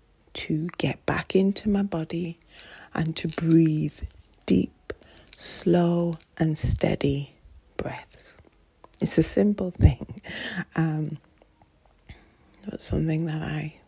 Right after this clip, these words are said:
forget. Just maintaining shallow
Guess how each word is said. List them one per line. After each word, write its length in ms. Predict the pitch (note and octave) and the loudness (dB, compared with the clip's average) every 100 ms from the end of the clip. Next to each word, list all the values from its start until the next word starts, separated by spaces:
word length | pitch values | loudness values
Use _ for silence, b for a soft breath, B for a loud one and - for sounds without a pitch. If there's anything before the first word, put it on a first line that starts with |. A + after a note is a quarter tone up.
| - | -6
forget. 380 | G3+ - D3+ - _ _ b b b b b b b b _ | -2 0 -2 -6 _ _ b b b b b b b b _
Just 500 | - - D3 - - - _ _ _ _ _ _ _ | -10 -6 -6 -6 -12 -12 _ _ _ _ _ _ _
maintaining 960 | D#3+ D#3 D#3 D3+ - C#3+ D3+ D3 C#3 C3+ | 2 4 2 -2 -4 -2 -2 -2 -6 -8
shallow 760 | - - D3+ D3+ C#3+ C3 C3 | -6 -4 -2 -4 -6 -8 -10